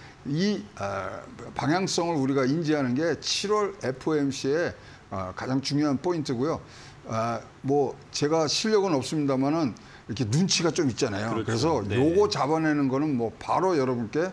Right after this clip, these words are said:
Speaker 2: 음.
Speaker 1: 아, 실시간으로 드-, 드리기를 약속드리면서
Speaker 2: 네.
Speaker 1: 하고요. 그다음에 이제 문제가 되는 건 미국의 지디피가 이 분기 연속 마이너스면 "어, 그거 리세션 아니에요?" 이제 이렇게
Speaker 2: 음.
Speaker 1: 나오는데 걱정하지 마십시오.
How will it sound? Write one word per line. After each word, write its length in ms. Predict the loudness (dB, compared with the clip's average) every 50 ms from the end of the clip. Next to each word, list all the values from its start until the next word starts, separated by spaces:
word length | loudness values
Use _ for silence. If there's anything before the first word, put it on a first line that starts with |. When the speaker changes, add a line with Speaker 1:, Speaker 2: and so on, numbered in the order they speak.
| -6 -8
Speaker 2:
음. 260 | -8 -8 -8 -8 -8 -8
Speaker 1:
아, 100 | -8 -4
실시간으로 720 | -2 -2 0 0 2 2 2 4 4 4 4 2 2 2
드-, 280 | 2 2 2 2 2 0
드리기를 360 | 2 2 2 2 2 2 2
약속드리면서 800 | 2 0 0 -2 -4 -4 -2 -2 -2 -2 -2 -2 -2 -2 -2 0 0
Speaker 2:
네. 240 | 0 -2 -2 -2
Speaker 1:
하고요. 340 | -2 -2 -2 0 0 -2 -2 -6 -10 -18 -18 -18 -18 -16 -8 -2
그다음에 300 | 0 2 4 4 4 4
이제 140 | 4 2
문제가 460 | 2 2 2 2 2 4 4 4 4 4
되는 240 | 2 2 2 2
건 240 | 2 2 2 2 0
미국의 480 | 0 2 2 2 2 2 2 2 0 0
지디피가 920 | 0 -2 0 0 0 -2 -2 -2 0 2 4 4 4 4 2 0 -2 -4 -10 -16 -20 -20 -20 -20 -20 -20 -20 -20 -20 -20 -20 -20 -12 -4 -2
이 240 | 0 2 4 4 4
분기 320 | 4 4 4 4 4 4
연속 300 | 4 4 4 2 2 2
마이너스면 600 | 4 4 4 4 2 2 0 0 0 0 0 0
"어, 240 | 2 2 2 2 2
그거 160 | 2 0 0
리세션 640 | 2 2 2 2 2 2 2 2 2 2 0 2 2
아니에요?" 440 | 2 2 4 4 4 2 2 0 0
이제 160 | 0 2 4
이렇게 280 | 4 4 4 2 2 2
Speaker 2:
음. 60 | 2
Speaker 1:
나오는데 560 | 2 2 2 0 0 2 2 2 2 0 -2 -6 -14 -20 -18 -6 -4
걱정하지 420 | -4 -2 0 0 0 2 0 0
마십시오. 440 | 0 0 -2 -2 -2 -4 -4 -4